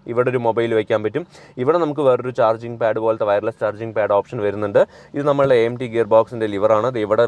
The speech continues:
വലിയ രണ്ട് ബോട്ടിൽ ഹോൾഡേഴ്സ് വരുന്നുണ്ട്. ആ, എയർ ഫിൽറ്ററും കൂടെ വരുന്നുണ്ട് ട്ടോ. ടോപ്പ് വേരിയന്റിൽ എയർ ഫിൽറ്ററും വരുന്നുണ്ട്.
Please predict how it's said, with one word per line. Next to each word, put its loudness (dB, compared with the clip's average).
വലിയ -2
രണ്ട് -4
ബോട്ടിൽ 0
ഹോൾഡേഴ്സ് -2
വരുന്നുണ്ട്. -2
ആ, 4
എയർ 4
ഫിൽറ്ററും 2
കൂടെ 2
വരുന്നുണ്ട് -4
ട്ടോ. 6
ടോപ്പ് 2
വേരിയന്റിൽ -4
എയർ 2
ഫിൽറ്ററും -6
വരുന്നുണ്ട്. 0